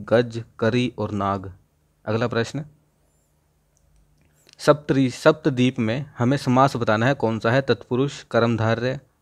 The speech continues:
बहुव्रीहि या द्विगु। बताइए। आप साथ के साथ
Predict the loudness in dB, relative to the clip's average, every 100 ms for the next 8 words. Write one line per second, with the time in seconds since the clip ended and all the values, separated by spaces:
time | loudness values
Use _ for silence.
0 | _ -2 2 4 2 0 0 0 0 0
1 | -2 -4 -8 -8 -2 0 0 -4 -10 _
2 | _ _ _ _ _ _ _ _ _ _
3 | _ _ _ _ _ _ -2 4 2 4
4 | 2 4